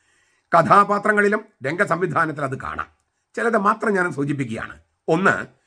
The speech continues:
ദൈവം കൊടുത്ത വെളിച്ചം, അത് മോശയുടെ ന്യായപ്രമാണമാണ്. പഴയ നിയമത്തിൽ ദൈവം കൊടുത്ത വെളിച്ചം എങ്ങനെയൊക്കെ നടക്കണമെന്ന് കാണിക്കുന്ന മാർഗരേഖ അല്ലെങ്കിൽ ഭരണഘടനയാണത്.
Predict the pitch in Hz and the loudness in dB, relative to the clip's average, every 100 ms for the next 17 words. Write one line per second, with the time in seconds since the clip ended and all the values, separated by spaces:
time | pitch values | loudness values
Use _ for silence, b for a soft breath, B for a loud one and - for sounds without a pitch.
0 | _ _ _ _ - 156 202 269 220 214 | _ _ _ _ 0 4 6 4 0 0
1 | 185 156 139 170 135 - _ _ _ _ | 0 -2 -4 -2 -4 -6 _ _ _ _
2 | _ _ _ _ - 180 190 160 190 220 | _ _ _ _ 0 2 2 0 0 0
3 | 190 147 131 165 - 151 117 - - - | -2 -2 -2 -4 -4 -4 -4 -8 -16 -18
4 | _ _ _ _ _ _ - 123 123 104 | _ _ _ _ _ _ -6 -4 -4 -6
5 | - - _ _ _ 139 175 175 175 139 | -10 -20 _ _ _ 0 0 0 -2 -2
6 | 131 135 - - _ _ _ _ 165 185 | -4 -4 -6 -10 _ _ _ _ -2 0
7 | 175 170 156 175 180 175 175 170 170 180 | 0 0 0 -2 -4 -4 -4 -4 -4 -4
8 | 185 175 190 180 160 117 95 139 160 151 | -2 0 0 0 0 0 -4 -4 -4 -2
9 | 143 180 147 156 185 131 101 80 | 0 2 0 0 0 -2 -2 -6